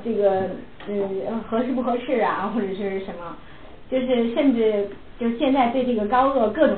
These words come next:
说法都有，甚至最，我觉得最极端的一种说法，说他是在乾隆的授意之下故意篡改《红楼梦》，就是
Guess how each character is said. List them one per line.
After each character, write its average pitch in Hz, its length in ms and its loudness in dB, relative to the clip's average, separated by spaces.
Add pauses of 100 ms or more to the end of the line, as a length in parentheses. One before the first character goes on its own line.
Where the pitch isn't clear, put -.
说 285 160 0
法 - 180 -4
都 196 140 0
有， - 340 -2
甚 269 160 0
至 233 120 2
最， 269 240 2
我 196 200 0
觉 247 120 2
得 302 80 2
最 320 140 0
极 233 140 2
端 330 160 4
的 311 60 10
一 254 80 6
种 196 160 -4
说 233 140 -2
法， - 200 -4
说 226 140 -4
他 247 160 -2
是 269 140 -2
在 254 240 0 (280)
乾 294 200 4
隆 359 160 4
的 359 80 2 (160)
授 339 220 6
意 247 100 -2
之 269 240 -2
下 220 280 -2
故 285 200 -2
意 254 280 0
篡 277 160 0
改 208 100 0 (100)
《红 185 120 -8
楼 180 140 -2
梦》， 175 180 -6 (560)
就 285 80 -2
是 285 300 6